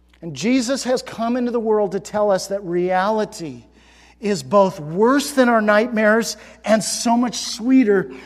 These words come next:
than our sweetest dreams. Reality is scarier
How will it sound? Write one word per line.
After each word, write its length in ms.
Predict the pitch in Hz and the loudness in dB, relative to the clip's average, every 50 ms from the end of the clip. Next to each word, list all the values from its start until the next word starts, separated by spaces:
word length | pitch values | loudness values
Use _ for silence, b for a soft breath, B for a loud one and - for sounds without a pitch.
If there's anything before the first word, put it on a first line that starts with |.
| B B | B B
than 140 | 196 208 202 | 0 2 2
our 120 | 190 185 | 2 0
sweetest 640 | 175 - - - - 202 226 226 233 226 233 - - | -2 -6 -8 -6 -4 -2 0 0 0 -2 -4 -6 -6
dreams. 680 | 202 226 226 214 202 185 175 165 - - - - - - _ _ _ _ _ _ _ _ _ _ _ _ _ _ _ _ B B B B B B B | -4 -2 -2 0 -2 -2 -4 -6 -8 -10 -10 -10 -12 -16 _ _ _ _ _ _ _ _ _ _ _ _ _ _ _ _ B B B B B B B
Reality 720 | - 196 220 214 208 208 208 247 269 277 269 269 262 247 240 | -2 -2 0 2 2 2 2 2 2 2 2 2 0 -2 -4
is 440 | - 233 233 269 269 254 190 - B B B B - | -6 -4 -2 0 0 -2 -2 -6 B B B B -14
scarier 1000 | - - - - - - - - - 269 285 285 294 277 254 220 185 165 147 | -10 -10 -8 -8 -8 -8 -6 -4 0 2 2 2 2 2 2 0 -2 -4 -6